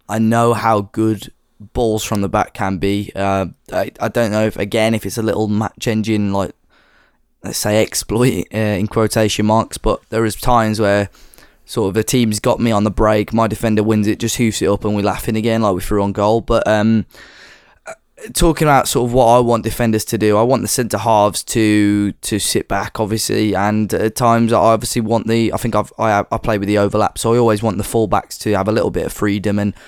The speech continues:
sort of help out the wingers where, where necessary. So, um, I always allow the fullbacks. So I think I've got, um, Luke Shaw's my sort of star left back at the moment. His,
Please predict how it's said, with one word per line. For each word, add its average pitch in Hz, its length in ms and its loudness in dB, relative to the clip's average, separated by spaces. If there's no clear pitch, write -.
sort 92 240 -4
of - 60 -6
help 104 260 0
out 98 140 0
the 101 80 -4
wingers 98 360 -4
where, 101 420 0
where 107 180 0
necessary. 107 640 0
So, 98 340 0
um, 101 300 0
I 180 140 2
always 143 180 4
allow 101 220 4
the 101 60 0
fullbacks. 104 400 0
So - 120 -2
I 107 40 0
think 110 320 -6
I've 104 100 -4
got, 110 180 0
um, 101 240 0
Luke 123 260 -2
Shaw's 113 420 0
my 98 140 -2
sort - 220 -2
of - 80 -6
star 101 260 0
left 95 200 -4
back 92 200 -4
at 87 40 -4
the 95 60 -2
moment. 101 280 -2
His, 107 180 -2